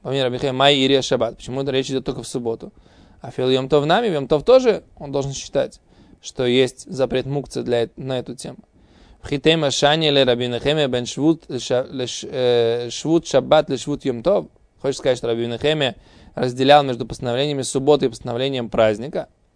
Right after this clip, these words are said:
У Мишани ле, разве ты можешь такое сказать? В Атане мы же учили у Брайты. Хадо, учили одну Брайту. Масиким бекейлем, что мы можем, эм, топить печку бекейлем,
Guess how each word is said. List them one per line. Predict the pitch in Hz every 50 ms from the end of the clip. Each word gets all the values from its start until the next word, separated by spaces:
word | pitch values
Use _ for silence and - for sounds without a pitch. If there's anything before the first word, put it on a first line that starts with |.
| _ _ _ _ _ - _ _ _ _ _ - -
У | 127
Мишани | 131 151 160 139 - - 123 113 123 156 196 226
ле, | 247 214 147
разве | 123 123 131 135 143 131
ты | - 139 131
можешь | 127 131 131
такое | - 135 - 139 131
сказать? | 127 - - 120 113 110 143 185 196 170 -
В | 180
Атане | 120 113 113 - - 185 226 226 175
мы | 143 135
же | 123
учили | 127 117 139 147 151
у |
Брайты. | 143 170 190 185 170 143 127
Хадо, | - - 175 190 202 165 135 - _ _ _ _ _ -
учили | 208 - 190 196 196
одну | 170 160 160 170 160
Брайту. | 151 151 147 135 120 - - - _ _ _ _ - - - -
Масиким | - 139 139 - - - 233 226 247 214 190 175
бекейлем, | 165 147 - 175 170 160 135 113 113 -
что | - - - 127
мы | 127 127 131
можем, | 135 151 196 233 233 185 190 196 180 170 - _ _ _ _ _ _ _ _ _ _ _ _ _ _ _ _ - _ -
эм, | - 123 123 120 117 117 117 117 120 139 - _ _ _ _ _ _ _ _ _ _ _ _ _ _ _ -
топить | 139 135 - - 226 202 - -
печку | - 175 190 208 - - - 156
бекейлем, | 143 135 135 - - 165 156 143 120 107 -